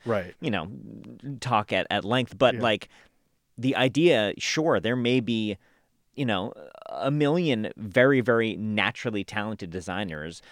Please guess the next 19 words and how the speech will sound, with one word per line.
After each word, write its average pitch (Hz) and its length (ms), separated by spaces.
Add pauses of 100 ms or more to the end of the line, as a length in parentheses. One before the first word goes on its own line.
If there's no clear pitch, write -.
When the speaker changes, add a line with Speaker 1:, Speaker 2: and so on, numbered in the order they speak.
Speaker 2:
that 123 80
are 123 80
actually 123 280
more 123 360
talented 107 480
than 101 60
the 98 60
people 117 240
who 107 40
have 95 140
designer 92 320
jobs, 113 440 (220)
but 127 100
they 123 120
just 110 180
didn't 113 160
have 98 220
the 95 100
opportunity 85 880